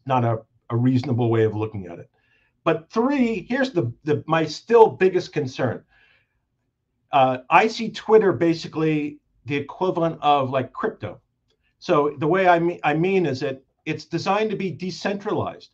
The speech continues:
You, you, you don't want the government to control speech.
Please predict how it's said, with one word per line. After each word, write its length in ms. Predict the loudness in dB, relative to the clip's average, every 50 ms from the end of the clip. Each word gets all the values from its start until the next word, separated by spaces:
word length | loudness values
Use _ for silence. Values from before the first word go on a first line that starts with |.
| _ _ _ _ _ _ _ _
You, 180 | -8 -6 -6 -8 -8
you, 160 | -10 -6 -4
you 100 | 0 2
don't 220 | 2 2 2 0
want 260 | 0 2 2 2 0
the 80 | -2 -6
government 720 | -6 -4 -4 -4 -2 -2 -2 -2 -2 -2 -4 -6 -8 -12 _ _ _ -18
to 120 | -16 -16
control 580 | -14 -14 -14 -14 -14 -8 -4 -4 -2 -2 -2 -4
speech. 800 | -6 -12 -18 -12 -8 -6 -6 -6 -8 _ -20 -20 -20 -20 _